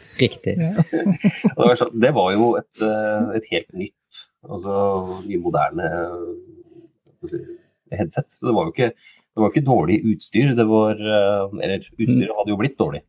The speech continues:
Speaker 3: <laughs>
Speaker 1: Ja.
Speaker 3: Sånn, eh, det var, det var slitent.
Speaker 1: <laughs> Og det tror jeg det er veldig mange som, eh, som sitter på, eh, sine hjemmekontor, da, at, eh, det blir mye sånn, eh, telefonfølelse over møtene fremfor, eh, we-, web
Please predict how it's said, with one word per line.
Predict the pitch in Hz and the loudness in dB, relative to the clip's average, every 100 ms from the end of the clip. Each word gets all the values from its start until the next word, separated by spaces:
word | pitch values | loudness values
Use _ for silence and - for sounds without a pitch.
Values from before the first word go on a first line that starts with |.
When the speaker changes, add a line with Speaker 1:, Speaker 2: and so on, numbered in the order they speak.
| _ - | _ -2
Speaker 3:
<laughs> | - - | -2 0
Speaker 1:
Ja. | - 117 | 2 2
Speaker 3:
Sånn, | 110 | 4
eh, | 226 113 110 175 185 180 190 - - | 2 2 2 4 4 2 2 2 2
det | 196 - | 2 2
var, | - | 2
det | 196 | 2
var | - 202 | 0 0
slitent. | - 151 156 - - 139 151 180 - 170 - | -2 -4 -8 -14 -10 -6 -4 -4 0 2 2
Speaker 1:
<laughs> | 143 233 - 226 - _ - - | 0 -4 -6 -8 -8 _ -16 0
Og | 135 | 2
det | 139 | 4
tror | 120 113 | 4 4
jeg | |
det | 117 | 4
er | 117 | 4
veldig | 110 104 113 | 2 2 2
mange | 113 95 95 107 | 2 0 -2 -2
som, | - 101 101 98 | 0 2 2 0
eh, | 101 98 95 | 2 2 0
som | - 107 | 0 0
sitter | - 107 - | 0 -2 -2
på, | - 101 98 98 | 0 2 2 2
eh, | 98 98 120 | 2 2 -2
sine | 135 117 98 104 | 0 2 4 4
hjemmekontor, | 95 90 104 98 113 | 2 2 -2 0 0
da, | 101 - 98 | 0 -2 -8
at, | 92 - 101 | -10 0 2
eh, | 95 98 98 _ _ _ _ _ | 2 0 -4 _ _ _ _ _
det | 104 | -2
blir | 95 95 107 | 2 4 4
mye | 101 92 | 4 4
sånn, | 95 95 90 | 4 2 2
eh, | 95 95 | 0 -2
telefonfølelse | - 110 - 113 110 120 101 107 139 | 0 -2 0 -2 0 2 2 2 2
over | 104 110 | 4 4
møtene | 101 - 143 156 | 4 2 2 4
fremfor, | 139 104 - 95 92 95 | 4 0 2 0 2 0
eh, | 98 95 95 98 _ - | 0 0 -2 -6 _ -14
we-, | 123 92 95 - | -6 0 0 0
web | - 85 | 0 0